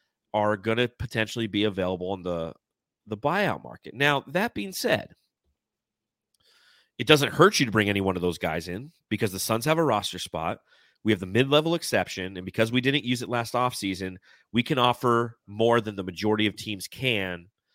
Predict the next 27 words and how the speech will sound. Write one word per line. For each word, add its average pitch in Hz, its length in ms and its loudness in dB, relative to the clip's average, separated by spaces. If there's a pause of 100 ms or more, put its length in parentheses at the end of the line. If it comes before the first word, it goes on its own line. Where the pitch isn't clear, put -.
(280)
to 123 460 2
any 107 220 0
incoming 98 520 -6
player. - 360 -8 (680)
That's 117 240 2
a 110 40 -4
huge 185 400 -2
advantage 98 400 -2
that 101 120 -6
the 98 80 -6
Phoenix 92 320 -8
Suns 78 260 -10
have. - 300 -12 (540)
Those 120 200 4
are 143 60 4
one 131 180 2
of 139 60 0
those 135 200 6
little 139 200 6
things 135 400 2
that 101 200 2
why 104 140 4
people 123 420 -4
sit 147 320 -2
there 110 200 4
and 98 80 -4
they 95 180 -2